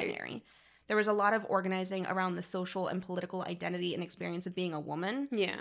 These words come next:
Speaker 1: But in the mainstream, there wasn't a strong thread of pushing back on gender essentialism.
Speaker 2: Yeah.
Speaker 1: That is all to say that Rita Mae Brown's screenplay, which was intended as a satire of slashers like Halloween and Friday the Thirteenth,
Speaker 2: Mm-hmm.
Speaker 1: also has a very binary view of gender and gender politics.
Speaker 2: Yeah.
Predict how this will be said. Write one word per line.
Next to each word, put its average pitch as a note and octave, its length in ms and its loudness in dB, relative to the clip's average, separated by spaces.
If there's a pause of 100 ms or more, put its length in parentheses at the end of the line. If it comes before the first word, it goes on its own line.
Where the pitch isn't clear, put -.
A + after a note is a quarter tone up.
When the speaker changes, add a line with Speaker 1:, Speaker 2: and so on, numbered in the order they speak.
Speaker 1:
But G#3 160 6
in G#3+ 80 2
the G3+ 60 6
mainstream, F#3+ 680 2
there F#3 140 0
wasn't F3+ 280 0
a F#3 40 -6
strong F3 320 -2
thread F3 180 -4
of F3 100 -10
pushing F3+ 300 -2
back E3 220 0
on E3 120 -4
gender D#3+ 280 -2
essentialism. - 800 -4
Speaker 2:
Yeah. G#3 180 -2 (400)
Speaker 1:
That A3+ 100 0
is A3+ 80 2
all A3+ 120 4
to A#3+ 40 2
say F3+ 440 2
that G3+ 200 10
Rita G3+ 180 4
Mae G3 120 2
Brown's F3+ 460 0
screenplay, G#3 800 0
which G3+ 160 -6
was F#3 160 0
intended F#3 400 -2
as E3+ 160 -6
a - 20 -8
satire E3+ 680 -2
of F#3 100 -2
slashers F3 580 0
like F3 140 0
Halloween E3+ 380 -4
and E3 100 -8
Friday E3+ 160 -2
the E3 60 -10
Thirteenth, E3 480 -4
Speaker 2:
Mm-hmm. F#3+ 220 -6 (120)
Speaker 1:
also A3 260 6
has G3+ 120 0
a - 20 -4
very F#3 380 0
binary E3+ 420 -2
view E3 200 -6
of D#3+ 80 -4
gender D#3+ 320 -4
and D#3+ 100 -4
gender D3 180 -6
politics. - 500 -6
Speaker 2:
Yeah. A3 140 0